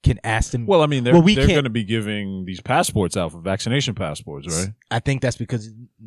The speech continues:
Speaker 1: like, when you go to different countries, we
Speaker 2: Yeah,
Speaker 1: can't
Speaker 2: yeah.
Speaker 1: regulate what other countries do. That's, but I think
Speaker 2: Well, I
Speaker 1: here
Speaker 2: don't know if it's necessarily countries, but even states, like, you can show that you've been vaccinated
Speaker 1: Mm-hmm.
Speaker 2: and that is supposed to be, you know, the, the,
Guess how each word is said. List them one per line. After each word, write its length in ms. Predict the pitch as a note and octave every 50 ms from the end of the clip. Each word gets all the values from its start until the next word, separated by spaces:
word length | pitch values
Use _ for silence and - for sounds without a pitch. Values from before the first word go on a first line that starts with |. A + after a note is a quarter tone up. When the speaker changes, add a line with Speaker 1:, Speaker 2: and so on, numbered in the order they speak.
| A#2+ A#2
Speaker 1:
like, 180 | A#2+ C3 C3 A#2
when 100 | B2+ B2+
you 80 | A#2+
go 80 | A#2 A#2
to 60 | G#2
different 320 | G2 B2+ A#2+ - B2+ A2
countries, 360 | - C#3 C#3 C#3 - E3 D3+ A#2
we 80 | A#2 G#2
Speaker 2:
Yeah, 100 | G#2+ G#2+
Speaker 1:
can't 140 | - - -
Speaker 2:
yeah. 40 | B2+
Speaker 1:
regulate 320 | C3+ C3 B2 A#2+ A2+ A#2 A2
what 80 | A2
other 160 | G#2+ A2+ A2 G#2
countries 500 | - - B2 C3+ C#3+ - A2 G2+ F2+ E2
do. 160 | F#2 F#2+ F2+
That's, 240 | F#2 G2+ G#2+ - -
but 160 | - - G2
I 120 | G2 A2+
think 220 | - - - D3 F3
Speaker 2:
Well, 140 | F3 E3
I 60 | E3 D#3+
Speaker 1:
here 80 | D#3
Speaker 2:
don't 100 | D#3+ D#3
know 120 | D3+ C#3 A#2+
if 80 | A2
it's 120 | G2+ F#2 A2
necessarily 400 | G#2+ G2 - A2+ G2+ F#2 F2 E2+
countries, 320 | - A#2 G#2 - F#2 F2
but 140 | E2 F#2 G2+
even 180 | G2+ F#2+ E2+
states, 400 | - - - C#3+ G#2+ E2 - -
like, 220 | F2 E2 D#2 - -
you 80 | F2
can 160 | - - F2+ D#2+
show 600 | - - - B2+ A2+ G#2 G2 F#2+ F2+ F2+ F2 F2 E2
that 300 | E2+ E2 D#2+ D#2 C#2+ E2
you've 120 | E2+ D#2+
been 140 | D2+ E2+ E2
vaccinated 840 | E2 F2 F2 F2 - - - F#2 F2 F2 F2 E2 D#2+ E2 D#2+ D#2+ D2+
Speaker 1:
Mm-hmm. 160 | D2+ C#2+ - -
Speaker 2:
and 480 | - D#2+ D#2 D#2 D#2 D#2 D2+ D2+ D2
that 240 | D#2 E2 D#2 D#2 -
is 100 | D#2 F2
supposed 440 | - - D#2+ - - E2 D#2 - -
to 40 | D#2+
be, 360 | D2+ E2+ E2 D#2+ D#2 D#2 - _ _ _ _ _ _ -
you 120 | - F2
know, 200 | E2+ E2 D2+ D2+
the, 380 | D2 D2+ D2 D2 C#2+ C#2 C#2 C2 _ _
the, 300 | - D#2 D2 C#2+ C#2 C#2